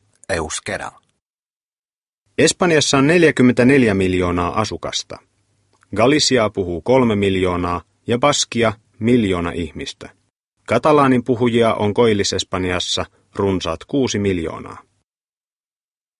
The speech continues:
Speaker 2: Katalaanin ja espanjan puhujat eivät ymmärrä toisiaan, kuten esimerkiksi tanskan, ruotsin ja norjan puhujat, mutta katalaani ja galicia ovat espanjan tavoin latinaan pohjautuvia romanisia kieliä.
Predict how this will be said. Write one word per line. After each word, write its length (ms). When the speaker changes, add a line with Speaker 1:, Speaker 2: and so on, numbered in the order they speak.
Speaker 2:
Katalaanin 600
ja 100
espanjan 520
puhujat 420
eivät 320
ymmärrä 400
toisiaan, 600
kuten 280
esimerkiksi 580
tanskan, 560
ruotsin 440
ja 100
norjan 400
puhujat, 540
mutta 220
katalaani 720
ja 140
galicia 480
ovat 280
espanjan 540
tavoin 420
latinaan 600
pohjautuvia 680
romanisia 600
kieliä. 500